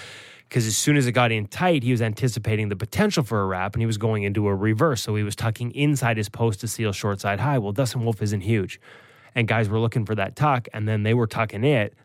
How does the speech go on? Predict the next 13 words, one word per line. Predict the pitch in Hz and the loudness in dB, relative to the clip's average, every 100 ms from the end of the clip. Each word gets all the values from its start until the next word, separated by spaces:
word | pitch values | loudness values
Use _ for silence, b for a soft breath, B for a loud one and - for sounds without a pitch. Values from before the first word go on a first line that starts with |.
| - | -4
under | 110 113 | 0 2
the | 107 | 0
bar | 101 101 | 0 0
by | 95 98 92 | 0 -2 -2
his | 98 98 | -4 0
ear. | 131 113 - b b 110 | 0 -2 -10 b b -6
And | 107 | 0
so | 117 | 2
he | 117 | 2
had | 92 117 117 | 0 -2 -2
to | 113 | -2
get | 113 107 | -2 -2
more | 117 107 104 101 101 | -2 0 0 2 0